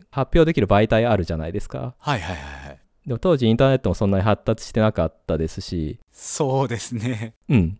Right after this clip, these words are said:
Speaker 1: やったとしても出す場所なかったと思うんですよ。
Speaker 2: うんうんうんうんうん。
Speaker 1: うん。で、唯一それを発表する場所が、そのファミ通のやり込みゲーム大賞っていうコーナーで。
Speaker 2: はいはいはいはい。
Speaker 1: これはファミ通の読者がいろんなゲームを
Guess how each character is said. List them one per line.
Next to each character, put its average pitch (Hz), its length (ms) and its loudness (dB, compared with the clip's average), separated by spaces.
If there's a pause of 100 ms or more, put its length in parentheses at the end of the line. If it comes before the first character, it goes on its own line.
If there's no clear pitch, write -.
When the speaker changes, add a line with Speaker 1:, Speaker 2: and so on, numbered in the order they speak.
(120)
Speaker 1:
や 131 140 -2
っ - 80 -10
た 175 120 4
と 143 60 2
し - 80 0
て 107 100 2
も 90 220 0
出 143 180 0
す 104 260 -2
場 87 140 0
所 104 120 -2
な 110 140 0
か 131 140 2
っ - 120 -4 (260)
た 80 140 -2
と 87 80 -2
思 78 140 -4
う - 20 -6
ん 78 40 -10
で 92 80 -8
す - 120 -8
よ。 - 160 -8 (100)
Speaker 2:
う 147 40 -4
ん 120 180 -8
う 127 60 -6
ん - 40 -4
う - 20 -6
ん 113 40 -6
う - 20 -4
ん 98 600 -6
う - 20 0
ん。 78 40 -2
Speaker 1:
う - 100 -2
ん。 131 80 -14 (400)
で、 - 140 -8
唯 175 280 0
一 147 240 -2 (180)
そ 123 80 0
れ 110 80 2
を 95 60 6
発 104 240 2
表 107 100 4
す 120 80 2
る 101 80 2
場 98 140 4
所 113 220 -2
が、 104 400 2
そ - 100 -6
の 92 80 -2
フ - 80 -2
ァ 104 80 4
ミ 117 160 4
通 90 320 -4
の 90 320 -2 (300)
や 92 100 4
り 113 100 4
込 107 140 4
み 101 80 6
ゲ 104 160 6
ー 104 40 6
ム 104 80 4
大 98 180 4
賞 92 120 -2
っ - 40 -4
て 90 100 -2
い 87 40 2
う 85 40 -2
コ 110 240 2
ー 82 40 0
ナ 73 160 -4
ー 78 40 -10
で。 85 300 -6
Speaker 2:
は 127 160 -2
い 92 40 -4
は 80 140 -12
い 82 40 -10
は 71 200 -16
い 69 80 -18
は 67 180 -16
い。 69 60 -16 (160)
Speaker 1:
こ - 120 -2
れ 113 60 4
は 101 460 4 (120)
フ 135 100 -2
ァ 120 40 2
ミ 131 100 2
通 - 120 -2
の 107 80 6
読 131 240 2
者 135 160 0
が 131 220 2
い 127 100 0
ろ 160 220 2
ん 170 140 0
な 165 100 2
ゲ 165 180 4
ー - 20 2
ム 98 140 2
を 87 260 2